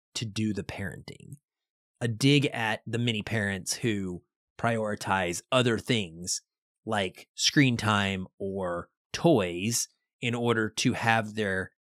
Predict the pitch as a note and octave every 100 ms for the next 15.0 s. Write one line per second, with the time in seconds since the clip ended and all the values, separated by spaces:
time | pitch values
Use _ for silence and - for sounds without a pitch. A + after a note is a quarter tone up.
0 | _ - C#3 A#2+ G#2+ - G2+ - C3 A#2+
1 | A2+ F#2+ F2+ - _ - - C3+ A#2+ F#2
2 | F2+ F#2+ - _ _ - G#2+ B2+ A2+ A#2
3 | G#2 G#2 B2 A2+ A2+ - G#2 - G#2 G2
4 | F#2 F#2 F#2 - G#2+ F#2+ E2+ E2 F#2 -
5 | G2+ - - - _ _ _ _ - D3
6 | F3 D#3 D#3+ D3 A#2+ - - - D#3+ C#3
7 | B2 B2 A2+ - - B2 A2 G2+ - A#2+
8 | B2+ D3+ D#3+ - B2+ G#2 - C3+ - -
9 | B2 - - C#3 A2+ - C#3 A#2+ - _
10 | _ _ _ _ _ _ - A#2+ A2 -
11 | - - - C#3 C3 C#3+ C3 A#2+ A#2 A2
12 | - _ _ _ _ - A#2+ B2+ C3 B2+
13 | B2 - A#2+ A2+ A2 A2+ A2+ A2 A#2 A2
14 | - G#3+ - F#3 E3+ E3 D#3+ D#3 C#3+ -